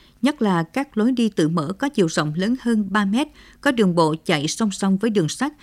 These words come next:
và lưu lượng xe cơ giới đường bộ có tải trọng lớn qua lại. Triển khai thực hiện các giải pháp bảo đảm an toàn giao thông tại các lối đi tự mở theo khoản một điều mười bốn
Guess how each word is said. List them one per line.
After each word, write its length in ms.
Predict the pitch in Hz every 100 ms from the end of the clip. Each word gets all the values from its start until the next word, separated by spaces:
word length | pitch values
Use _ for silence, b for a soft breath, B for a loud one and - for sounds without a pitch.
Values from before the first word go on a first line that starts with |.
| B -
và 160 | 190 190
lưu 100 | 240
lượng 220 | 202 165
xe 220 | 160 208 202
cơ 180 | 208 185
giới 220 | 190 254 247
đường 180 | 165 156
bộ 240 | 143 - B _
có 200 | 175 214 262
tải 120 | 170
trọng 240 | - 156
lớn 240 | 175 196 277 -
qua 120 | 190
lại. 260 | 175 139 - b b b b _
Triển 160 | - 208
khai 140 | 269
thực 220 | 262 175
hiện 160 | 185 175
các 180 | 285 294
giải 140 | 175
pháp 340 | 190 247 311 180
bảo 100 | 175
đảm 160 | 175 202
an 160 | 214 196
toàn 180 | 170 160
giao 160 | 208 202
thông 260 | 202 196 190
tại 120 | - 165
các 220 | 247 233
lối 100 | 247
đi 160 | 220
tự 220 | 196 175 156
mở 220 | 160 185
theo 180 | - 214 -
khoản 220 | 160 196
một 240 | 175 -
điều 100 | 170
mười 220 | 165 165
bốn 260 | 160 185